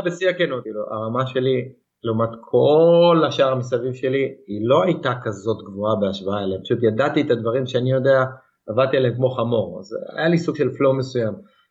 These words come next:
במיוחד בספורטק, שיצא לי סיטואציה של איזו תקופה שנסעתי בעיקר בספורטק,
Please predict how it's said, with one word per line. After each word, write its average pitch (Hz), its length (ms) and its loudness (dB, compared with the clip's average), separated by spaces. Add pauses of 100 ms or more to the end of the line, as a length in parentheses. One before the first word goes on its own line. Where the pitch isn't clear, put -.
במיוחד 113 580 0
בספורטק, 117 600 0
שיצא - 880 -6
לי 139 100 0
סיטואציה 131 640 -4
של 117 140 -10 (300)
איזו 107 160 -12
תקופה 139 420 -2
שנסעתי 120 480 -6
בעיקר 104 440 -2
בספורטק, 120 580 -2